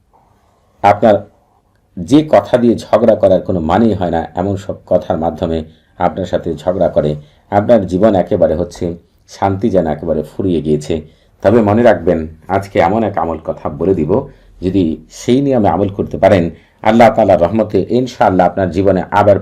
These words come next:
পুনরায় শান্তি ফিরে আসবে। আপনার স্ত্রীর কাছে হয়ে উঠবেন পৃথিবীর শ্রেষ্ঠ পুরুষ। এমনকি আপনার স্ত্রী আপনাকে এমনভাবে সম্মান করবে যা আপনি কল্পনাও করতে পারছেন না। শুধুমাত্র আপনাকে এই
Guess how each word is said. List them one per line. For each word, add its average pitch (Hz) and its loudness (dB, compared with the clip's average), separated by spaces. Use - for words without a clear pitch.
পুনরায় 120 2
শান্তি 101 -6
ফিরে 80 -2
আসবে। 82 -2
আপনার 110 2
স্ত্রীর 120 0
কাছে 104 0
হয়ে 113 4
উঠবেন 92 -2
পৃথিবীর 101 0
শ্রেষ্ঠ - -6
পুরুষ। 85 0
এমনকি 110 0
আপনার 101 2
স্ত্রী 98 -4
আপনাকে 95 -2
এমনভাবে 123 2
সম্মান 90 -2
করবে 95 0
যা 92 4
আপনি 90 -4
কল্পনাও 92 2
করতে - -8
পারছেন 78 -2
না। 85 -2
শুধুমাত্র 101 -4
আপনাকে 82 -4
এই 101 2